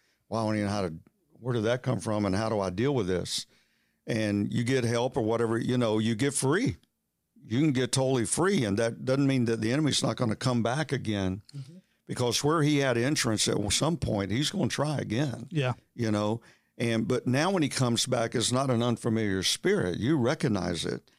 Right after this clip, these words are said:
Speaker 1: and you can immediately turn the word of God into action and, and, you know, and resist that thought or resist that feeling, resist that temptation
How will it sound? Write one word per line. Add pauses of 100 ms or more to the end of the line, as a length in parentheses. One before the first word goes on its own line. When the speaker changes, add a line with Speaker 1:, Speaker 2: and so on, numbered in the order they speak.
(380)
Speaker 1:
and
you
can
immediately
turn (160)
the
word
of
God
into
action (520)
and,
and,
you
know,
and
resist
that
thought
or
resist
that
feeling,
resist
that
temptation